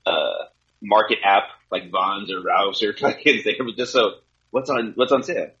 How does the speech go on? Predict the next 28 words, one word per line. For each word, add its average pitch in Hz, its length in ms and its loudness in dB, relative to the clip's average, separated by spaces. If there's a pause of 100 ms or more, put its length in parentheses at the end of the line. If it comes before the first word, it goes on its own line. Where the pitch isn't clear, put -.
(400)
It's 110 180 -10 (500)
like, - 200 -6
it's, 117 180 -2
uh, 90 60 2 (100)
it's - 200 0
like 139 180 6
the 123 120 2
digital 135 420 2
one. 85 180 -6
I 101 40 0
don't, 113 320 0
I 95 60 0
don't 127 200 -4
cut 117 220 0
'em 98 100 -2
out. 92 320 -6 (720)
Uh, 127 420 6 (140)
but 131 320 2
the 117 80 0
food 170 300 -4
ones 170 200 0
for 135 120 -6
re-, 110 180 0
like, 107 360 0
fast 127 260 2
foods, 190 280 -10
yes, - 340 -4
I, 117 140 2